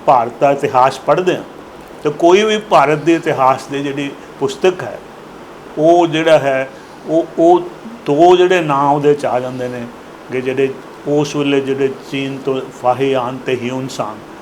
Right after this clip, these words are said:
ਉਹਦੇ ਤੋਂ ਬਿਨਾਂ ਕੋਈ ਭਾਰਤ ਦਾ ਇਤਿਹਾਸ ਨਹੀਂ ਲਿਖਿਆ ਜਾਂਦਾ। ਔਰ ਇਹ ਦੋਨੋਂ ਜਿਹੜੇ ਨੇ, ਇਹ ਤਕਸ਼ਲਾ ਯੂਨੀਵਰਸਿਟੀ ਦੇ ਵਿੱਚ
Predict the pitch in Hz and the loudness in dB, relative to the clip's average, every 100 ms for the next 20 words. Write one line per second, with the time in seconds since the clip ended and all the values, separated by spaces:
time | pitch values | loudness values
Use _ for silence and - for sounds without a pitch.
0 | - 151 175 202 202 165 170 175 170 165 | -8 0 4 6 6 4 0 0 0 -2
1 | 165 143 123 127 139 139 123 113 123 147 | 2 2 2 -2 -2 -2 -6 -6 -6 -6
2 | 147 135 135 131 123 131 143 - - 151 | -4 -4 -4 -4 -6 -4 -6 -6 -4 0
3 | 165 170 139 196 226 220 175 170 135 127 | 2 2 0 0 0 0 0 -2 -4 -8
4 | 131 - - - 156 156 135 - 139 139 | -12 -16 -14 -6 -6 -2 -4 -4 0 0
5 | 131 131 127 131 120 123 123 | 0 -6 -10 -10 -10 -10 -12